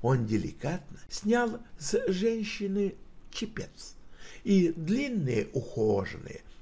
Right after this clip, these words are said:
тёмно-рыжие локоны заструились по её плечам. Это лицо не служанки, Ватсон. Это лицо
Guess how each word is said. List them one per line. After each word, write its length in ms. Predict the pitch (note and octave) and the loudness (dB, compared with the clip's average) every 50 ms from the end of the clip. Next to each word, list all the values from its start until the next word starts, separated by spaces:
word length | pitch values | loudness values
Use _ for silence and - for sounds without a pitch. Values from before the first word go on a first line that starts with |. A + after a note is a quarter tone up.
| - - | -12 -4
тёмно-рыжие 920 | - C4+ C4+ A#3 G3 D3+ C3 G#2 G#2+ G2 F#2+ F2+ D2 C#2+ - - - - - - - - - - | 0 0 2 2 2 2 2 0 0 0 -2 -2 -4 -6 -6 -6 -8 -8 -10 -14 -16 -16 -14 -10
локоны 720 | - F2 - - C3+ - - A3 - - F3+ D#3+ E3 E3 D#3+ - - - - - - | -8 -6 -2 -2 -2 -2 -2 -4 -8 -8 -8 -8 -8 -8 -10 -12 -16 -18 -16 -12 -4
заструились 1000 | D3+ D#3 F#3 C#3+ C#3+ - - F#2 G2+ C3 F3 G#3 G#3+ A3 G3 G3 F#3 - - - - - - - - | 0 0 0 0 0 -4 -2 -2 0 2 2 2 0 0 -2 -4 -6 -8 -10 -14 -16 -16 -14 -6 0
по 80 | - | 0
её 320 | A3+ A#3 A#3 A3+ B3 B3 - | 2 2 2 2 2 0 0
плечам. 540 | - - D#3 D#3+ C#3+ - - - - - - - - - - - - - - - - - - - - - - - - - | 0 -2 -4 -4 -4 -6 -8 -10 -10 -10 -10 -12 -14 -14 -14 -16 -16 -16 -18 -20 -20 -20 -20 -20 -18 -18 -18 -16 -10 0
Это 440 | - F3 G#3+ A#3+ A#3+ A3+ A3+ - F#3 | 6 8 10 10 10 8 2 -2 -2
лицо 540 | A2 G2 - - C#3+ - - - - - - - - - - - - - - - - - - - | -2 -4 -6 -10 -10 -12 -12 -10 -10 -10 -12 -12 -16 -16 -18 -18 -18 -20 -20 -20 -18 -16 -14 -10
не 340 | - - B2+ E3+ A3+ B3 A#3+ | -6 2 6 8 10 10 8
служанки, 920 | - - - A3 A3 A3+ A3 D#3+ D#3+ A3 A#3 A#3 G3+ F#3+ - - - - - | 6 4 -2 -2 0 0 0 2 2 2 2 2 0 -4 -6 -10 -14 -14 -10
Ватсон. 480 | - A#2+ B2 - - - - - - - - - - - - - - - - - - - - - | -8 -8 -8 -8 -10 -12 -14 -14 -14 -16 -18 -20 -20 -20 -20 -20 -20 -20 -18 -18 -16 -14 -6 0
Это 640 | F#3 G3+ A#3 A#3+ A#3+ A#3 - - F3 C#3+ - - - - - | 6 10 10 10 10 8 4 2 2 2 2 0 -4 -8 -4
лицо 480 | - D3+ F3 C#3+ - - B3+ A#3+ - | -2 -2 -2 -2 0 2 2 2 2